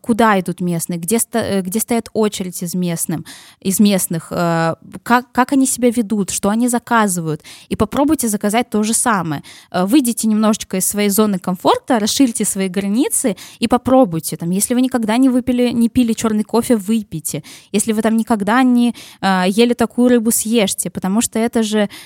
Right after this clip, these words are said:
это же очень интересно, это же очень вас, э, расширяет и даёт вам как, э, вдохновение дальше жить свою прекрасную жизнь. Э, вот. М, так, что же я вам ещё хотела-то рассказать?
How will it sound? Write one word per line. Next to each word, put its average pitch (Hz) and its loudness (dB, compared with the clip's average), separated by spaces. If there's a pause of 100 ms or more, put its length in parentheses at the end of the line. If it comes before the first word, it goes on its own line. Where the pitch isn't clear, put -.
(120)
это - -2
же 226 4
очень 294 4
интересно, 247 0
это 190 -4
же 190 -4
очень 240 0
вас, 220 0
э, 190 0 (340)
расширяет 226 0
и 220 2
даёт 196 -2
вам 220 -4
как, - -8 (120)
э, 196 -2 (100)
вдохновение 220 0 (280)
дальше 247 2
жить 240 -2
свою 220 -2
прекрасную 247 -2
жизнь. 254 -2 (880)
Э, 196 2
вот. 208 -2 (180)
М, 185 -2
так, 214 0
что 220 -4
же 208 -6
я 202 -4
вам 214 -2
ещё 226 -6
хотела-то 226 -6
рассказать? 214 -6